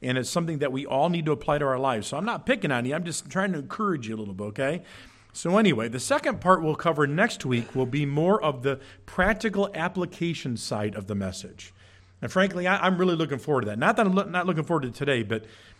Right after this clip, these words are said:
uh, obviously when you have something that you've, you've learned about and now you're gonna do something with, um, I, I think it's gonna be exciting.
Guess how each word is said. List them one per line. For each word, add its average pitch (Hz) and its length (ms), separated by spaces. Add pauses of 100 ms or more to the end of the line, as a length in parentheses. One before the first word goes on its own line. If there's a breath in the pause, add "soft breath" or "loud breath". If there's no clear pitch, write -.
(160 loud breath)
uh, 120 220 (100)
obviously 196 480
when 151 200
you 135 100
have 180 320
something 175 380
that 139 100
you've, 123 260
you've 110 300
learned 202 380
about 170 260
and 123 100
now 151 100
you're 175 180
gonna 139 120
do 156 220
something 147 460
with, 131 340 (380 loud breath)
um, 113 480
I, 127 180
I 127 40
think 147 180
it's 131 120
gonna 131 200
be 120 160
exciting. 95 580